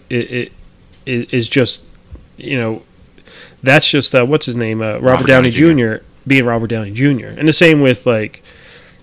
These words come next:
Speaker 1: uh, Captain America. That, that's pretty much, uh, Chris Evans
Speaker 2: Yep.
Speaker 1: or being Chris Evans. And
Speaker 2: Yeah, Benedict Cumberbatch is Doctor Strange. He's
Speaker 1: Yeah.
Speaker 2: a weird dude.
Speaker 1: Yeah, that,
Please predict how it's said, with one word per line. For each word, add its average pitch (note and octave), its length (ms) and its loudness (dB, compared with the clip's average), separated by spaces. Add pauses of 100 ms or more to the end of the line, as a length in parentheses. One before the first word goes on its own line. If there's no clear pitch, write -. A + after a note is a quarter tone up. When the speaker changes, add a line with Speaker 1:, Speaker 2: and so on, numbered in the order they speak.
(420)
Speaker 1:
uh, - 220 -8 (400)
Captain C3 340 0
America. C3+ 580 0
That, B2 360 -6 (240)
that's C#3+ 180 -4
pretty A3 220 2
much, A#2+ 280 -2 (180)
uh, A#2 220 -4
Chris - 260 -2
Evans C3+ 300 0
Speaker 2:
Yep. - 180 -12
Speaker 1:
or - 140 -12 (320)
being C3 180 2
Chris C#3 200 -4
Evans. C3+ 380 -4
And A2+ 300 -4 (240)
Speaker 2:
Yeah, C#3 120 -8
Benedict F2+ 440 -6
Cumberbatch F2 500 -6
is F2 140 -6
Doctor D2+ 340 -4
Strange. D#2 280 -6
He's D#3 120 2
Speaker 1:
Yeah. - 80 6
Speaker 2:
a D2+ 160 -4
weird F2 320 -6
dude. G2+ 300 -8 (180)
Speaker 1:
Yeah, D3 260 4
that, C#3 220 2